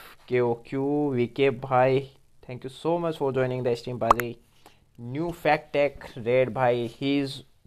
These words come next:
best, अरे पाजी thank you so much and new fact tech once again Paji, आपका बहुत बहुत शुक्रिया bro, thank you so much for supporting us। सुष्मिता जी, अरे सुष्मिता जी क्या बोल रहे हैं? "नेरा, I can't come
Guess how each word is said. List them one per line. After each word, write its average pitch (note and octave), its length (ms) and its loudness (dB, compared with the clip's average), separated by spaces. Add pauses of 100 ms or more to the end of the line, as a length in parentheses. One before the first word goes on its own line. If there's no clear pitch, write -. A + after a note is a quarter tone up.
(120)
best, B2 460 0 (260)
अरे C#3 200 0 (100)
पाजी B2+ 360 -2 (260)
thank G2+ 220 -12
you B2 80 -6
so B2 260 -2
much B2+ 260 0 (380)
and A2+ 400 -4
new A#2+ 80 -4 (100)
fact A2+ 300 -4
tech A#2 320 -4
once A#2+ 340 -4
again B2+ 360 0
Paji, A#2 300 2
आपका A2+ 260 2
बहुत A2 300 4
बहुत A2+ 140 0
शुक्रिया A2+ 380 -10
bro, A2 200 -6 (800)
thank A2 180 -18
you A2+ 80 -16
so C3+ 200 -10
much C#3+ 200 -12
for B2 140 -4 (480)
supporting A2 600 -10
us। A2+ 200 -10 (760)
सुष्मिता C#3+ 600 -2
जी, D3+ 420 -4
अरे F#3+ 280 8
सुष्मिता D3+ 500 0
जी D#3+ 120 0
क्या C#3+ 180 2
बोल C3 160 2
रहे D3 100 -2
हैं? C#3+ 60 -4
"नेरा, C3+ 280 6
I B2+ 120 8
can't C3 300 2
come C3 220 -4